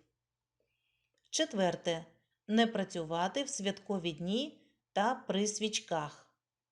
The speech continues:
П'яте. Продавати вироби за певною ціною. Шосте. Купляти сировину в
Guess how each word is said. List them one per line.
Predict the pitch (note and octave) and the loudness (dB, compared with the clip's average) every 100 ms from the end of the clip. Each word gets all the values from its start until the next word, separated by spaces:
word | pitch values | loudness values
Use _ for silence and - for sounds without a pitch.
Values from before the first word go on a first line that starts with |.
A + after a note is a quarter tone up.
| _ _ _ _ _ | _ _ _ _ _
П'яте. | G#3+ G#3+ G3+ F3+ E3+ D#3+ - _ _ _ _ | 0 6 6 6 -2 -4 -14 _ _ _ _
Продавати | G#3 G#3+ G3 F#3+ F3+ F3 E3 | 2 4 6 4 4 2 -2
вироби | D#3 F#3 A#3 A#3+ D4+ D#4 - _ _ | 0 2 2 4 0 -2 -8 _ _
за | G#3+ C4+ | -2 0
певною | D4 G3+ F#3+ F#3 G#3 G#3+ | 2 2 2 2 2 0
ціною. | G#3+ A#3 A3+ F#3+ D#3 D3+ - - _ _ _ _ _ _ _ - | 0 2 4 4 2 -4 -10 -20 _ _ _ _ _ _ _ -8
Шосте. | - G3+ E3+ - E3 D#3 - _ _ _ _ | -2 2 0 0 -4 -6 -8 _ _ _ _
Купляти | - A3+ A3 G3+ F#3 F3 | 0 2 4 2 2 0
сировину | E3 - F#3 E3+ D#3 D#3+ E3+ B3 D#4 - | -2 0 0 0 -2 -2 0 0 -2 -12
в | _ | _